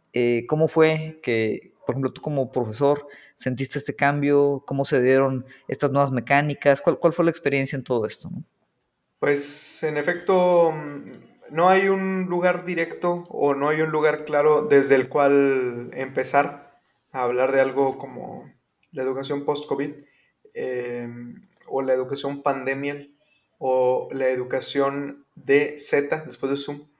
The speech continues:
Speaker 2: sí, o la educación D C después del covid,
Speaker 1: <laughs>
Speaker 2: eh, o, o lo que se llama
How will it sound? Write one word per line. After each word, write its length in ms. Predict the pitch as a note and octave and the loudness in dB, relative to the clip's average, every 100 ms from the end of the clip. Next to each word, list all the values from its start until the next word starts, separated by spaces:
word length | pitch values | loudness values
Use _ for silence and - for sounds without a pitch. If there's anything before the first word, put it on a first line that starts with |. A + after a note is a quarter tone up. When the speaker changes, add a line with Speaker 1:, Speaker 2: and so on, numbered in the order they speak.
| _ _ | _ _
Speaker 2:
sí, 240 | - C#3 - | -14 -14 -4
o 80 | B2+ | 0
la 80 | |
educación 380 | B2+ C3 C3 C3+ | 2 0 -4 -4
D 160 | C3+ C3 | -2 -2
C 260 | - C#3 | -2 -2
después 320 | D#3 - C#3+ C3 | -2 -2 0 2
del 160 | C#3 | 2
covid, 320 | - C3+ C#3+ B3 - - | 0 -2 -2 -6 -10 -8
Speaker 1:
<laughs> 280 | - F#3 D3+ | -8 -6 -2
Speaker 2:
eh, 640 | B2+ B2+ B2+ B2+ B2 B2 A#2+ | 0 2 2 0 -2 -4 -2
o, 360 | - C3+ C#3 C3+ | 4 6 6 6
o 240 | C3+ C3+ B2+ | 4 4 4
lo 160 | B2+ | 2
que 80 | C3 | -2
se 140 | B2 | -2
llama 640 | C#3 C#3+ D3+ D3+ D3 - - | 0 2 2 0 -2 -6 -14